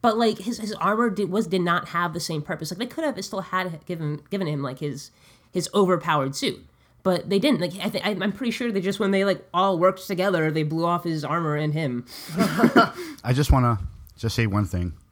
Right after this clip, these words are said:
Speaker 2: and one thing only, about what Amber and Casey confirmed about Apocalypse's, uh, real origin. I hate ancient astronaut dearest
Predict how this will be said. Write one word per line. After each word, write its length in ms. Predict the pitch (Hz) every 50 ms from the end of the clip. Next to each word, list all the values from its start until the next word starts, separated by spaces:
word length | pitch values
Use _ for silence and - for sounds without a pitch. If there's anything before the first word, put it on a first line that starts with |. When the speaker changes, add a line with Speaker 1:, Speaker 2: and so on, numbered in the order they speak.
| _ -
Speaker 2:
and 80 | - 90
one 80 | 92
thing 160 | 90 98 98 95
only, 200 | 95 92 90 90
about 240 | 85 87 90 87
what 120 | 90 95 92 _ _ _ _ _ _ -
Amber 280 | 104 98 98 95 95 92
and 100 | 90 92
Casey 320 | - - 98 92 - - 92
confirmed 320 | - 101 - 101 95 95
about 320 | 90 90 90 90 90 - - - - - -
Apocalypse's, 680 | - - 95 87 85 95 92 85 - - 90 85 80
uh, 220 | 85 82 82 82 78 - - - _ - - - - - - _ - - - _ -
real 180 | 113 127 120 110
origin. 460 | 95 90 87 90 80 92 92 92 - _ _ _ _ _ _ _ _ _ _ _ _ _ _ _ _ _ _ _ _ _ _ _ _
I 140 | - 123 143
hate 320 | 123 120 120 123 123 - _ _ _ _ _ _ _ _ _ -
ancient 360 | 104 113 98 104 110 104 - - - -
astronaut 540 | 98 98 98 - - - 98 98 95 95 - - - -
dearest 400 | - 101 95 98 101 98 - -